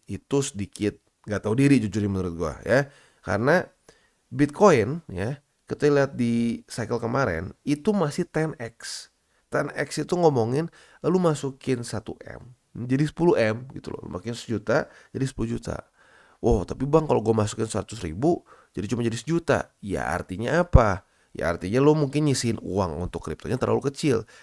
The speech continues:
nyisihin uang untuk investasinya terlalu kecil. Jadi, ya, lu harus work on that. Jangan lu berharap, "Aduh, Bang, gua pengen masukin seratus ribu jadi se-M kayak Dogecoin zaman dulu." Bisa aja bisa,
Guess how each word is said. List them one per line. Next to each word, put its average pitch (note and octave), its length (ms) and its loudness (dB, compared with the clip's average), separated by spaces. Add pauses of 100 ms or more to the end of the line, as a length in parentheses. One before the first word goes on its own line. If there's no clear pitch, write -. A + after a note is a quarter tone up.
(120)
nyisihin A2 320 -2
uang G2+ 320 0
untuk G2 240 -6
investasinya F#2+ 480 -10
terlalu G#2 240 -6
kecil. - 320 -10 (400)
Jadi, G#2+ 240 -2
ya, D#2+ 160 -4
lu F2 160 0
harus B2 160 -6
work G#2+ 240 -2
on B2 240 -2
that. A2 320 2 (320)
Jangan B2+ 320 2
lu E3 80 4
berharap, A2+ 400 0
"Aduh, C#3+ 240 2
Bang, C3+ 240 2
gua A2+ 80 -4
pengen A2+ 320 -4
masukin A2+ 320 -8
seratus A#2+ 400 -8
ribu C3 360 -2 (360)
jadi A#2+ 200 2
se-M D3 520 2
kayak A2 240 0
Dogecoin B2 580 2
zaman G2 300 -2
dulu." F#2 320 -2 (580)
Bisa D#3+ 400 4
aja F#3+ 240 6
bisa, F3 640 -2